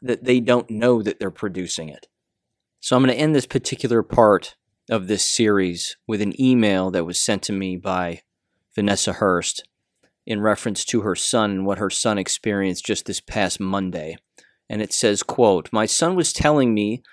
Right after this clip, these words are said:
that the entire middle school was punished for something a few kids were responsible for.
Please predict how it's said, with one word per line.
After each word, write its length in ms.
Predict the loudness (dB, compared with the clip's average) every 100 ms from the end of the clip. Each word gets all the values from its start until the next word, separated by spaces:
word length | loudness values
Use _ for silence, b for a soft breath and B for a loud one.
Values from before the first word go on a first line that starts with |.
| b b b 0
that 160 | 0
the 100 | 2
entire 420 | 0 2 2 4
middle 280 | 4 6 4
school 340 | 4 2 2 2
was 160 | -2
punished 520 | -2 0 2 0 -2 -8
for 120 | -6
something 420 | -2 -2 0 -2
a 40 |
few 260 | -4 -2 -2
kids 340 | 2 2 2
were 140 | 2 0
responsible 720 | -2 0 2 2 0 -8 -10
for. 380 | -10 -14 -14